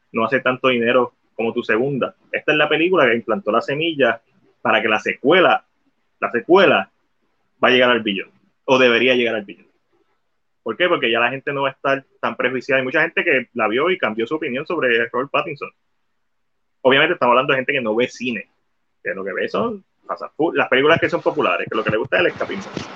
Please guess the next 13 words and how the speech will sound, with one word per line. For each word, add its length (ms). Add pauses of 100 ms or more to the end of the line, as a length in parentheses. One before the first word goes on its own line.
(140)
Y, 140
y, 340 (220)
y 100
lo... 80 (160)
¡ah! 1160 (840)
¡Cállate! 600 (480)
Eso. 280 (840)
El, 120
el 80
diablo. 500 (1120)
Y 340
lo 100
que 260